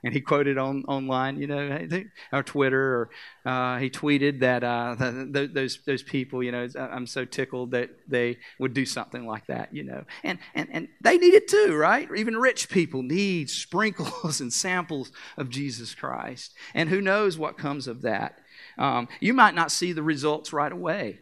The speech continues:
In fact, it, uh, Galatians six nine says, "And let us grow, let us not grow weary of doing good, for in due season we will reap if we do not give up."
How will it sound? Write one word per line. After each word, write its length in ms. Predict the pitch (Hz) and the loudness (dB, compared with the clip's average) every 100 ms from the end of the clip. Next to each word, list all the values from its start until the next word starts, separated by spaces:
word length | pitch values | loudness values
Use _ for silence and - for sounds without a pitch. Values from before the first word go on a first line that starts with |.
| - | -6
In 120 | 151 | 0
fact, 320 | 185 170 151 | 4 6 4
it, 380 | 170 - 151 143 | 0 0 -4 -2
uh, 180 | 143 92 139 131 | -2 -2 -4 2
Galatians 480 | 151 165 165 160 | 6 6 4 -2
six 280 | - 175 - | -4 -4 -4
nine 280 | 156 165 185 | 0 0 0
says, 240 | 160 156 | 0 0
"And 180 | 139 147 | 0 0
let 140 | 160 185 | 2 2
us 140 | 175 | -2
grow, 320 | 143 151 160 | -2 0 0
let 240 | 151 151 175 | 2 4 4
us 120 | 165 | 4
not 200 | 165 131 | -2 0
grow 160 | 160 156 | 2 2
weary 500 | 131 156 185 170 139 | 4 6 6 6 2
of 120 | 127 | 2
doing 280 | 131 127 117 | -4 -4 -2
good, 280 | 127 151 | 0 0
for 160 | 160 131 | -2 -4
in 180 | 143 139 | -2 -2
due 120 | 139 | -2
season 500 | - - 202 170 135 | -2 0 0 -2 -4
we 140 | 127 | 0
will 220 | 143 147 143 | 0 0 0
reap 480 | 175 277 233 - - _ _ _ _ _ _ _ _ _ _ _ _ _ _ | 2 4 4 0 -16 _ _ _ _ _ _ _ _ _ _ _ _ _ _
if 160 | 135 135 | -2 2
we 100 | 139 | 0
do 140 | 135 | 0
not 340 | 135 135 151 135 | 0 0 0 -2
give 220 | 135 135 _ - | -2 -4 _ -8
up." 340 | 131 107 - | -6 -6 -8